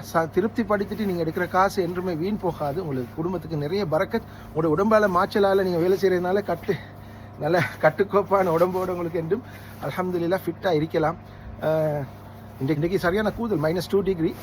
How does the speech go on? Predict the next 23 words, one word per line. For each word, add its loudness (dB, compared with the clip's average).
ஆனாலும் 2
வேலை 6
செய்யும் 2
போது 0
உடம்பு 0
சூடாயினா -2
அது -4
ஒன்றும் -2
விளங்காது. 0
அஹ், -2
எனவே, 4
எனவே 4
இன்ஷா 2
அல்லாஹ் 6
நண்பர்களே, 4
வீடியோ 4
பார்த்து 4
எல்லாருக்கும் 2
ஜஸாக்கல்லாஹ் 0
ஹைரான். 2
என்னுடைய -2
சேனலை 0
மறக்காம 2